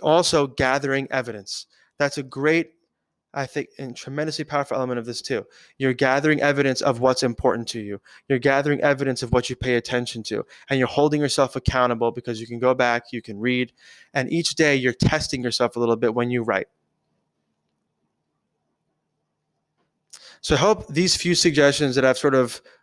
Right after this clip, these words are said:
hopefully effectively <laughs> woven into a conversation about the virtues of self-writing have been helpful and might be useful. If you're interested in learning more about self-writing, uh, and you want more suggestions, I wanna try to keep the episodes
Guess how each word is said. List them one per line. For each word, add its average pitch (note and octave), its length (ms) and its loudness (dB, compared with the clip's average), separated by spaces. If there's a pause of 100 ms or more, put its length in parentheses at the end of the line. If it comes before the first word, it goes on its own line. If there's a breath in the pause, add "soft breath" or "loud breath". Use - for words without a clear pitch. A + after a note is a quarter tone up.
(420 soft breath)
hopefully D#3 340 2
effectively C3 600 0
<laughs> A#2+ 160 -2
woven C3+ 280 4
into C3+ 280 0
a B2+ 40 0
conversation B2+ 580 -2
about A#2 180 0
the A#2+ 60 -4
virtues C#3+ 380 2
of A2+ 80 -10
self-writing G#2+ 640 0 (800 soft breath)
have C#3 200 0
been C#3+ 120 0
helpful B2+ 400 0
and B2+ 120 -2
might B2 160 0
be B2+ 80 -6
useful. - 460 -6 (340 soft breath)
If G#3+ 200 2
you're A3+ 100 6
interested D#3+ 640 2
in C#3 120 -2
learning C#3+ 280 2
more C3+ 160 6
about C3+ 240 4
self-writing, C#3+ 640 0 (840)
uh, C3 260 4
and C#3 80 2
you C#3 80 2
want C3+ 180 4
more B2+ 160 4
suggestions, D#3+ 840 0 (120)
I C#3 60 2
wanna C#3 200 4
try C#3 160 -2
to C3 60 2
keep B2+ 180 -4
the C3+ 80 0
episodes B2+ 640 0